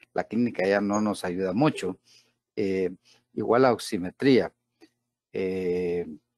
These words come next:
mencionabas del manejo en casa. La gente mide mal la oximetría. Eh, eh, ya platicamos en, en, hace una semana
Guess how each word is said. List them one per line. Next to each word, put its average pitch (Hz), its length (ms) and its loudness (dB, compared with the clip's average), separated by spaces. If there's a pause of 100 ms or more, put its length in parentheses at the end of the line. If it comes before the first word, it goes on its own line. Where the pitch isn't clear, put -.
(240)
mencionabas 117 560 2
del 95 540 -2
manejo 104 380 -2
en 104 80 -2
casa. 127 420 2 (680)
La 117 140 0
gente 151 260 2
mide 147 260 6
mal 120 540 2 (540)
la 110 260 -2
oximetría. 98 880 -2 (260)
Eh, - 320 -4 (100)
eh, - 400 -6
ya 123 180 0
platicamos 117 600 0
en, 92 420 -4
en, - 220 -10 (880)
hace 104 460 2 (220)
una 123 180 2
semana 110 480 0